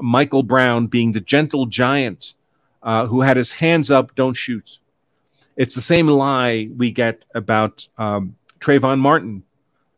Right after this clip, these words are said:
uh, represented as a, a twelve or thirteen-year-old in a Hollister t-shirt, clean-cut kid, uh, who was killed for the crime of Skittles and iced tea, um, as opposed to the reality, uh, which was that Trayvon Martin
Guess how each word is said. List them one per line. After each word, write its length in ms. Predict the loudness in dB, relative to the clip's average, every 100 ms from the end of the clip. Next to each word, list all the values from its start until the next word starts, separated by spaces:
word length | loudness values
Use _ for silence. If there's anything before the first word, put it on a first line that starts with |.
| _ -6
uh, 220 | -6 -6 -10 0
represented 580 | 2 2 -2 -2 0 -2
as 200 | -2 -2
a, 240 | -4 -6
a 140 | -8 -10
twelve 380 | -2 0 0 -2
or 40 |
thirteen-year-old 840 | 0 0 0 -4 -2 0 0 0 -4
in 80 |
a 80 | -6
Hollister 480 | -2 -2 -2 -2 -10
t-shirt, 500 | -6 -6 -4 -8 -10
clean-cut 640 | -6 -4 -4 -4 -6 -6 -6
kid, 360 | -4 -4 -6 _ _ _ _ -4
uh, 120 | -2
who 120 | 2
was 180 | 0 0
killed 340 | 2 4 4
for 120 | 0 -2
the 80 |
crime 480 | -2 0 0 0 -2
of 240 | -4 -6 -4
Skittles 460 | -2 2 2 2
and 100 | -2
iced 260 | -2 -4 -6
tea, 320 | -8 -8 -10 -20 _ _ _ _
um, 320 | -4 -2 -2 -6 -2
as 140 | 0
opposed 380 | 2 4 4 4
to 80 | -4
the 100 | 0
reality, 560 | 0 2 0 -4 -10 _ _ _ _ -8
uh, 80 |
which 220 | -6 -6 -8
was 80 |
that 140 | -6 -2
Trayvon 380 | 0 2 2 0
Martin 420 | -2 -2 -6